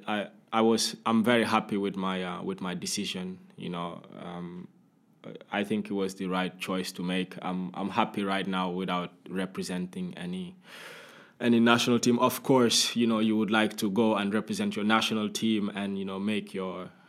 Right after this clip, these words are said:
uh, friends and family back there proud. But, uh,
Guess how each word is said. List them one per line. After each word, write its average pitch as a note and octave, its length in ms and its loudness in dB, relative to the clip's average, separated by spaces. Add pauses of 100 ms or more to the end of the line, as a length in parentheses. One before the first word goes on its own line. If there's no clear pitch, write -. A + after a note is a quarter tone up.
uh, - 60 -14 (220)
friends G2+ 460 0
and F#2+ 120 -6
family G2+ 400 -2
back F#2 300 0
there F#2 140 -4
proud. G2 560 2 (800)
But, A2+ 520 2 (600)
uh, G2+ 380 0